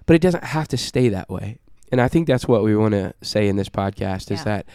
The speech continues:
Speaker 1: actually Jesus can still break in no matter, you know, where you are, where you've been.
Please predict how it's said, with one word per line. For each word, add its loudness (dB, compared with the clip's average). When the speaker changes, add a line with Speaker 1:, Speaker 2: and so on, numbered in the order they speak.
Speaker 1:
actually 0
Jesus 0
can -2
still 4
break 0
in -2
no 0
matter, 2
you 0
know, 6
where 6
you 8
are, 4
where 4
you've -2
been. -2